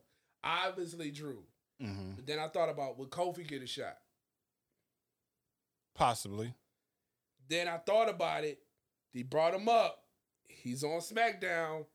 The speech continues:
Speaker 1: and he talked about bringing the character back. Jeff Hardy.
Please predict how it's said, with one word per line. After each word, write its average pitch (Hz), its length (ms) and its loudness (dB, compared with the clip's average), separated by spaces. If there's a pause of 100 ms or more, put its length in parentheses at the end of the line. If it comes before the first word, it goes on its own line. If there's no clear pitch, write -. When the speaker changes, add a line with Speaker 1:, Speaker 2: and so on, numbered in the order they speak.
(520)
Speaker 1:
and 117 80 -8
he 117 80 -6
talked 156 240 -2
about 180 220 0
bringing 202 240 -2
the 208 60 -6
character 233 420 2
back. 165 380 -2 (720)
Jeff 170 300 2
Hardy. 160 420 2